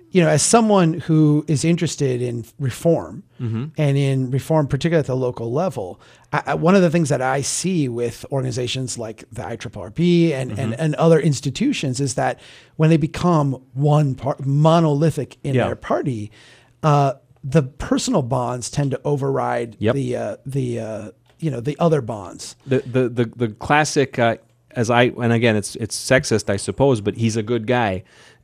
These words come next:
Speaker 2: is the term used whenever you encounter somebody who probably shouldn't be in their job,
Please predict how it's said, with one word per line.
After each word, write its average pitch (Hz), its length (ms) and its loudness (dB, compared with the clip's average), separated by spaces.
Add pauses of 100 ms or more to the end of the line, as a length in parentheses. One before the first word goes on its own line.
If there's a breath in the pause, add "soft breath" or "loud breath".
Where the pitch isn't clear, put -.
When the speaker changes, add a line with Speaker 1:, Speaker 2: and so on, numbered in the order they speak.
Speaker 2:
is 120 220 2
the 113 80 -2
term 135 340 0
used 117 320 0
whenever 117 340 0
you 131 220 0
encounter 117 600 -4
somebody 120 440 -2
who 104 120 -8
probably 156 460 -2
shouldn't 131 320 -4
be 123 160 0
in 117 120 0
their 98 120 -4
job, 98 400 -4